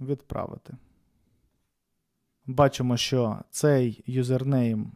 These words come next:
зайнятий. Я скопіюю його і трошки додам якихось, наприклад, там, символів. Все одно не хоче. Е, зрозумів, тоді я спробую щось адекватніше написати.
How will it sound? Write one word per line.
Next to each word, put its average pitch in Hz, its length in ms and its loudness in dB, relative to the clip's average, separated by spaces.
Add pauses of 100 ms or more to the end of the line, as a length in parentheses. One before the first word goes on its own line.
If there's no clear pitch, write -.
(140)
зайнятий. 127 1000 -2
Я 175 200 2
скопіюю 113 880 -6
його 117 800 -6 (840)
і 165 400 -6 (100)
трошки 127 580 -8
додам 117 680 -6
якихось, 117 960 -10 (380)
наприклад, 113 760 -14
там, 117 320 -16
символів. 110 600 -8 (680)
Все 139 160 4
одно 131 200 -2
не 120 120 -4
хоче. 175 480 -4 (340)
Е, 120 180 0
зрозумів, 123 640 0
тоді 131 400 -2
я 117 300 0 (200)
спробую 147 580 2
щось - 440 -2
адекватніше 117 800 -4
написати. - 680 -10